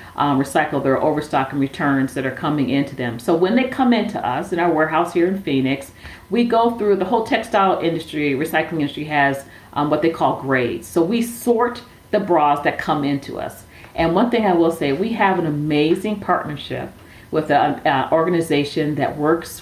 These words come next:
with individuals who can't work in a normal work environment. So they might have physical or mental disabilities,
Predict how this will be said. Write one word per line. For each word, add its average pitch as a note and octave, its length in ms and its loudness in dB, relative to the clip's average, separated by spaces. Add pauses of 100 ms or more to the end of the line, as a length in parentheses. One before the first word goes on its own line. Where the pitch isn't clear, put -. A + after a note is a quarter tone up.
with D3+ 240 2
individuals D#3+ 560 0
who F#3 80 -2
can't F3 380 -8
work D3 320 -4
in D#3 100 -6
a D#3 60 -4
normal C#3 280 -4
work G3 280 -2
environment. B2 520 -8 (380)
So - 140 0
they F3+ 180 4
might F#3 280 2
have D#3+ 340 0
physical F#3 340 0
or D#3 40 0
mental D3+ 280 -2
disabilities, D#3 880 0